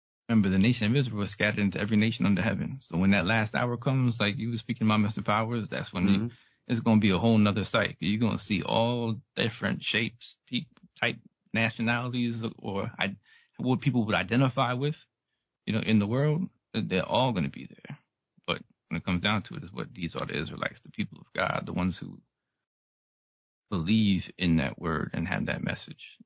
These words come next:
Speaker 1: that God
Speaker 2: Right.
Speaker 1: gave them.
Speaker 2: And not just by, uh, just not, and, um, not just by belief, but
Speaker 1: Right.
Speaker 2: they are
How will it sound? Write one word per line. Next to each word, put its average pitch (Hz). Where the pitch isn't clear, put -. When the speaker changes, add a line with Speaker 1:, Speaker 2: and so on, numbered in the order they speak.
Speaker 1:
that 78
God -
Speaker 2:
Right. -
Speaker 1:
gave -
them. -
Speaker 2:
And 110
not 104
just 107
by, 95
uh, 95
just 98
not, 101
and, 92
um, 95
not 107
just 110
by 98
belief, 92
but 95
Speaker 1:
Right. 82
Speaker 2:
they 98
are 98